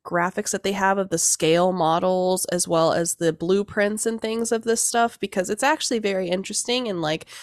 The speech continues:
the physics behind it, 'cause there's a lot involved that I don't, I, you know, I don't think people <laughs> think about. It reminds me of the subs. You have to have science <laughs> involved with it as opposed to just the architecture,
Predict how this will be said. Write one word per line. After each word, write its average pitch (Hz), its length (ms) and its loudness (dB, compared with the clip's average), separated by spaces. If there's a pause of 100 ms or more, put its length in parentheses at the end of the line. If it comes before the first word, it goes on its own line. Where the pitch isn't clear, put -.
(140)
the 185 80 -2
physics 226 480 0
behind 202 480 -2
it, 196 160 -2
'cause 185 140 -6
there's 160 140 -2
a 147 80 -2
lot 156 340 2
involved 175 680 0 (300)
that 165 300 0 (120)
I 180 80 -2
don't, 175 200 -4 (680)
I, 170 140 -2 (120)
you - 120 -8
know, - 180 -10 (140)
I 185 80 2
don't 185 160 0
think 185 160 -2
people 185 200 -2
<laughs> - 80 0
think 220 140 0
about. - 400 -2
It 196 80 2
reminds 208 320 4
me 214 60 4
of 202 80 2
the 196 60 0
subs. 185 340 2
You 196 80 0
have 180 220 0
to 196 60 -2
have 185 200 -2
science 170 600 -2
<laughs> - 20 2
involved 196 440 0
with 202 200 -2
it 226 160 2
as 185 180 2
opposed 180 360 -2
to - 60 -10
just - 280 -4
the - 100 -6
architecture, 233 800 -2